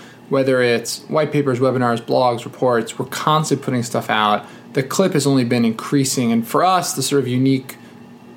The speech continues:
the unique value prop that you hit on the head is that we track tens of thousands of brands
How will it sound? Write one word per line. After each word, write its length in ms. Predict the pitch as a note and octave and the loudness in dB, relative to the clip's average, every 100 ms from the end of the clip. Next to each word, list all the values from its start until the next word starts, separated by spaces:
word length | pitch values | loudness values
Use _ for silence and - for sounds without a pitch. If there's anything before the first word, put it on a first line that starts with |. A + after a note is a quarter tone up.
| - - | -18 -2
the 80 | C#3 | 2
unique 240 | C#3+ B2+ | 2 2
value 360 | B2+ B2 C3 B2 | 2 2 2 0
prop 280 | C3+ A2 | 0 0
that 100 | A#2+ | -2
you 120 | A#2+ B2 | -2 0
hit 40 | |
on 120 | A2+ | 0
the 60 | G#2+ | 0
head 360 | C#3 C3 A#2+ | 0 2 2
is 160 | A2 A2 | 0 -2
that 420 | B2 A2+ A2 - - - - - | 0 2 0 -4 -14 -20 -20 -2
we 140 | D3 | -2
track 540 | D3 E3 C#3 B2+ A#2+ - | 0 2 2 2 -2 -8
tens 260 | - E3 D#3+ | -2 0 0
of 80 | |
thousands 480 | C#3+ C#3 C3 C3 C3+ | 2 2 4 2 0
of 80 | B2 | 0
brands 540 | B2 G#2+ G2 A2+ - | 2 2 0 -2 -6